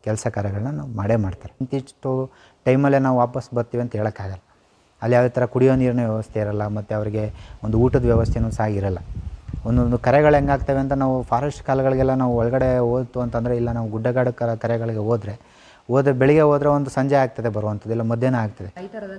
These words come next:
Speaker 2: ಕೆ-, ಕೆಲವು ಘಟನೆಗಳಾದಾಗ ನಿಮ್ಮ ಜೀವಕ್ಕೇನೆ ಅನಾಹುತಗಳಾಗಂಥ ಚಾನ್ಸಸ್ ಇರುತ್ತೆ, ನೀವು ಅನುಭವಿಸಿರ್ತೀರಾ, ಅದ್ರ ಬಗ್ಗೆ ಹೇಳೋದಾದ್ರೆ ಸರ್?
Speaker 1: ನಮ್ಮಲ್ಲಿರುವಂಥ ಒಂದು ಸೇಫ್ಟಿನೂ ಸಹ ನಾವು ಇರುವಂಥ ಒಂದು,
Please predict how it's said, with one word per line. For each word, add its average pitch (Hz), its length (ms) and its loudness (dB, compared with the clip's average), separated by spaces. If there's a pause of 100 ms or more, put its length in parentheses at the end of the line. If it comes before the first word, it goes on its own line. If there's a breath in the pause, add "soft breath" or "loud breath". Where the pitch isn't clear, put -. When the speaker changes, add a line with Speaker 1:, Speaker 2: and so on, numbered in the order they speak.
Speaker 2:
ಕೆ-, 208 220 -14
ಕೆಲವು 202 200 -14
ಘಟನೆಗಳಾದಾಗ 175 800 -12 (120)
ನಿಮ್ಮ 233 300 -4 (300)
ಜೀವಕ್ಕೇನೆ 202 360 -4
ಅನಾಹುತಗಳಾಗಂಥ 185 960 -10 (100)
ಚಾನ್ಸಸ್ 170 360 -20
ಇರುತ್ತೆ, 175 320 -18
ನೀವು 214 180 -8
ಅನುಭವಿಸಿರ್ತೀರಾ, 220 760 -8 (340 loud breath)
ಅದ್ರ 247 160 -2
ಬಗ್ಗೆ 226 220 -2
ಹೇಳೋದಾದ್ರೆ 175 540 -14
ಸರ್? - 560 -10
Speaker 1:
ನಮ್ಮಲ್ಲಿರುವಂಥ 139 600 4
ಒಂದು 135 220 -2
ಸೇಫ್ಟಿನೂ 139 680 2
ಸಹ 127 180 -2
ನಾವು 127 420 0
ಇರುವಂಥ 120 340 0
ಒಂದು, 117 440 0